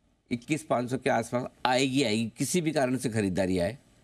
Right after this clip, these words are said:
और इक्कीस सात सौ के आसपास जाएंगे तो profit booking आएगी।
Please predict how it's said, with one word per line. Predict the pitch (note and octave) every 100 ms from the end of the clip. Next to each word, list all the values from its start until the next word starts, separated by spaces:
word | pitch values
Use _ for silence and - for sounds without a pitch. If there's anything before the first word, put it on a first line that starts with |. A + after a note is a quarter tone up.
| _ _ -
और | G2+ G#2+ -
इक्कीस | G#2+ - A2
सात | G2+ F#2+
सौ | -
के | G2
आसपास | F2 G2 G2
जाएंगे | F#2 F2 G#2 D3 -
तो | A2+
profit | - E2+ F2+
booking | D2 - D2+
आएगी। | D2+ G2